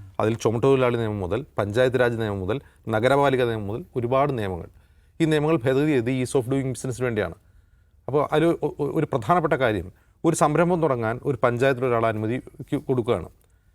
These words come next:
ആ അനുമതി കൊടുക്കേണ്ട അധികാരം ആർക്കാണ്? സാധാരണ പഞ്ചായത്ത് എന്ന് പറഞ്ഞാൽ പഞ്ചായത്ത് പ്രസിഡന്റ്, പഞ്ചായത്ത് ഭരണസമിതിയാണ്. പഞ്ചായത്ത് ഭരണസമിതിക്കല്ല. ഇപ്പോൾ സെക്രട്ടറിയാണ് അതിൻ്റെ അധികാരി.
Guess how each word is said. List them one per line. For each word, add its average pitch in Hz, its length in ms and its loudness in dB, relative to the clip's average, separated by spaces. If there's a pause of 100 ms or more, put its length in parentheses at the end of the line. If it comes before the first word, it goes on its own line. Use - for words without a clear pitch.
(220)
ആ 135 120 4
അനുമതി 175 400 2
കൊടുക്കേണ്ട 143 600 0 (480)
അധികാരം 139 640 2
ആർക്കാണ്? 101 400 -4
സാധാരണ 113 300 -2
പഞ്ചായത്ത് 123 340 0
എന്ന് 156 100 -2
പറഞ്ഞാൽ 165 200 0
പഞ്ചായത്ത് 165 240 -2
പ്രസിഡന്റ്, 117 380 -2 (280)
പഞ്ചായത്ത് 151 280 2
ഭരണസമിതിയാണ്. 120 600 -2 (300)
പഞ്ചായത്ത് 104 260 -2
ഭരണസമിതിക്കല്ല. 98 580 -2 (760)
ഇപ്പോൾ 135 540 -4
സെക്രട്ടറിയാണ് 131 640 0
അതിൻ്റെ 98 180 -2
അധികാരി. 90 320 -4